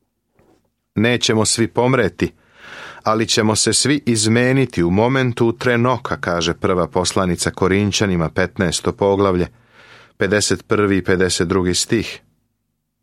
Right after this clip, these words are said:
Grčka reč koju ovde apostol Pavle koristi u vezi sa svojom smrću je sastavljena od dve reči. Jedna od njih je luo,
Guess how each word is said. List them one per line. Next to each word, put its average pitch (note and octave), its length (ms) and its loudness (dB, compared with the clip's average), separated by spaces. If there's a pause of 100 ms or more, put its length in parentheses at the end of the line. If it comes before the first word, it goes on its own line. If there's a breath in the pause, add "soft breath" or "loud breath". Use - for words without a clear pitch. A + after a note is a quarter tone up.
(400)
Grčka A2 500 -2
reč A#2 320 -2
koju F2 300 2
ovde F#2+ 340 2
apostol F#2+ 480 0
Pavle F#2 440 0
koristi A2+ 640 -2 (500 soft breath)
u A2 120 0
vezi G2 320 2
sa F#2 140 -2
svojom G2+ 360 0
smrću C3 500 -2
je G2+ 80 0
sastavljena A#2 720 0
od A2+ 200 0
dve C3+ 300 2
reči. F#2 500 0 (920 loud breath)
Jedna D3 340 2
od B2+ 80 2
njih C#3 320 0
je C3+ 80 2
luo, C3 520 2